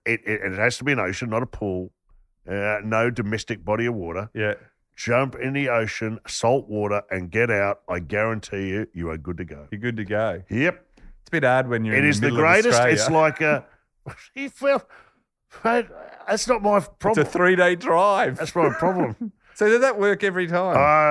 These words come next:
Speaker 1: Uh, mate, it's the only thing. Uh, someone do a test on it, but I guarantee you, if you do that,
Speaker 2: Yeah.
Speaker 1: you will. You might not get a hundred percent, seventy percent of your
Speaker 2: And a
Speaker 1: faculties.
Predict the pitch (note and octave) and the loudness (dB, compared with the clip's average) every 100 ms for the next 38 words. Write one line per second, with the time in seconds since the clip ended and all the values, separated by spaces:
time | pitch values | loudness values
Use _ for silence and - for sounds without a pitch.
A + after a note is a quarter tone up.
0 | C#3+ D3 D3 C3+ A#2 - B2+ A#2+ - C#3 | 2 0 2 2 2 -2 -6 -6 -6 -6
1 | C3+ B2 C3+ D3+ D#3 D#3 D#3 - B2+ A#2+ | -6 -2 0 0 0 -2 -4 -4 -4 -2
2 | A#2 A#2 - G#2+ - - D#3 D3+ B2+ A2+ | -2 -6 -8 -8 -6 -2 0 2 0 -2
3 | G2 - E2 F2 F#2+ A#2 - - - A2 | -4 -8 -10 -10 -10 -10 -14 -20 -8 -4
4 | G#2 F#2+ - C#3 B2+ A2 - F#2+ D2+ F#2+ | -4 -4 0 2 2 -2 -8 -8 -10 -14
5 | D3+ _ _ _ - A2 B2 C#3 C3 A#2+ | -16 _ _ _ -10 -8 -2 -2 0 0
6 | G2 F2 G#2+ - G2+ F#2 G#2+ A2 A#2 A#2+ | -2 -4 -6 -6 -6 -4 -2 -2 -2 -2
7 | G3 F#3 D3 D3 C3+ A2 G2 G#2+ F2+ - | -2 0 0 -2 -2 -4 -4 -8 -10 -12
8 | G2 - - - - A#2 A2 G2 - F#2+ | -14 -12 -14 -12 -4 -4 -2 -6 -8 -8
9 | F2 C3 C3 - | -4 -2 -2 0